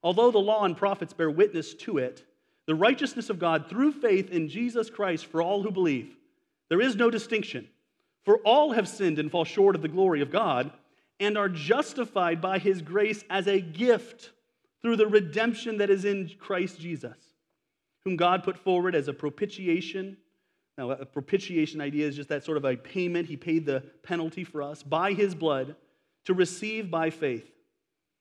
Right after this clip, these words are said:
This was to show God's righteousness, because in his divine forbearance he had passed over former sins. And then this verse, I love this verse.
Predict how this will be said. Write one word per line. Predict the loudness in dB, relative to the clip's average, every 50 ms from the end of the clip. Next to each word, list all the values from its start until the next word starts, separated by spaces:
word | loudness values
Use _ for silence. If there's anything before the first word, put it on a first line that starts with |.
| _ _
This | -2 0 2 4
was | 2 2 2
to | -2
show | -6 0 0 2 2
God's | 2 2 0 0 -2 -4
righteousness, | -2 -2 -2 -2 -2 -4 -8 -10 -8 -10 -12 -10
because | -10 -10 -6 -4 -4 -2 -2
in | -2
his | -4 -4 -4
divine | -4 -4 -2 0 0 0 -2 -2 -6
forbearance | -4 -2 -2 -2 0 0 0 0 0 -2 -4 -2
he | -4
had | -4 -4
passed | -2 -4 -4 -4 -2 -4
over | -2 -2 -2
former | -4 -2 -4 -2 -2 -4 -4
sins. | -4 -6 -6 -6 -6 -10 -12 _ _ _ _ _ -8
And | -4 -2
then | -2 0
this | 0 -2 0
verse, | 0 -2 0 0
I | -2
love | 0 2 2 0 0
this | 0 -6 -6 -6
verse. | -6 -8 -8 -8 -10 -20